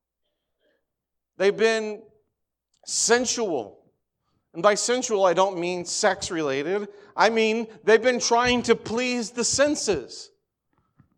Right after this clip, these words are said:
You're trying to get high off the world around you. Instead of being at one with God.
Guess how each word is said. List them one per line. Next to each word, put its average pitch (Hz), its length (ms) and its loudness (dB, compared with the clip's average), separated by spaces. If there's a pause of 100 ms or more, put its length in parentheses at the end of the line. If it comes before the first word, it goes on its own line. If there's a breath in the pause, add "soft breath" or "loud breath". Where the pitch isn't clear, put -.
(440)
You're 214 140 -2
trying 277 360 4
to 277 80 0
get 254 260 0
high 262 440 10
off 214 260 8
the 208 140 8
world 226 380 8
around 226 500 4
you. 139 280 -6 (2000)
Instead 240 400 4
of 208 140 4
being 226 320 0
at 208 200 -4
one 214 360 2
with 180 200 -6
God. 226 540 4